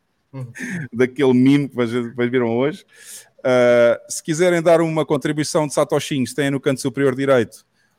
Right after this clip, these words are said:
o Q R Code para enviar. A vossa wallet tem que ser compatível com o L N U R L, já sabem.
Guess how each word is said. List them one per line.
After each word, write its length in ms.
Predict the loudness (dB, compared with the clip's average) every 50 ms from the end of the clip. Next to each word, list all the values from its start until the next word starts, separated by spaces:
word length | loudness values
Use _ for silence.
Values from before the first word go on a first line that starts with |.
| _ _
o 160 | -4 -4 -4
Q 140 | 0 2 2
R 140 | 2 2 2
Code 340 | 2 2 4 4 2 0
para 160 | -2 -2 0 0
enviar. 440 | 0 0 0 0 2 4 4 2
A 40 | 2
vossa 300 | 2 0 0 0 0 -2
wallet 320 | 2 2 2 2 2 0 -2
tem 100 | -6 -8
que 60 | -6
ser 160 | -6 -8 -6
compatível 560 | -6 -6 -6 -6 -8 -6 -6 -6 -4 -4 -6
com 180 | -4 -4 -4 -2
o 60 | 0
L 240 | 0 0 0 0 -2
N 140 | -2 0 0
U 80 | -2 -2
R 200 | -2 -2 -2 -2
L, 140 | -2 -2
já 140 | -2 -4 -6
sabem. 440 | -6 -2 -2 -2 0 -2 -4 -8 -10